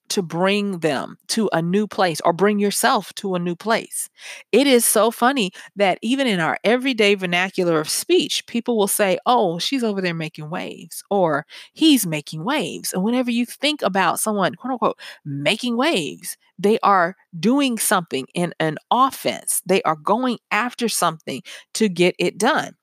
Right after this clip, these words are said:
And the, the, the wondrous thing about these waves is that unlike you having to use all the power to climb the mountain and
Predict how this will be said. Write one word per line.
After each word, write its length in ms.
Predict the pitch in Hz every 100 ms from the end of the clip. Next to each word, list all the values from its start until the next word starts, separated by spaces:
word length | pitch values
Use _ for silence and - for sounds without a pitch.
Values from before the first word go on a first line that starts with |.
| - - - -
And 360 | 247 226 196
the, 100 | 175 - _
the, 200 | 180 175 165 -
the 440 | - 185 165 156 - _ -
wondrous 680 | 156 208 381 415 214 170 -
thing 320 | 175 156 143
about 400 | 160 160 170 151 -
these 300 | 170 190 165
waves 640 | 165 196 247 294 302 - - - - _
is 200 | 240 226
that 220 | 220 208 -
unlike 460 | 254 359 302 247 214
you 440 | 185 170 180 311 339
having 260 | 285 202
to 60 | 190
use 280 | 190 202 190
all 200 | 180 190
the 80 | 180
power 420 | 208 202 180 165
to 360 | - 185 170 160
climb 520 | - 202 220 226 196
the 80 | 180
mountain 520 | 196 202 190 165 147
and 140 | 143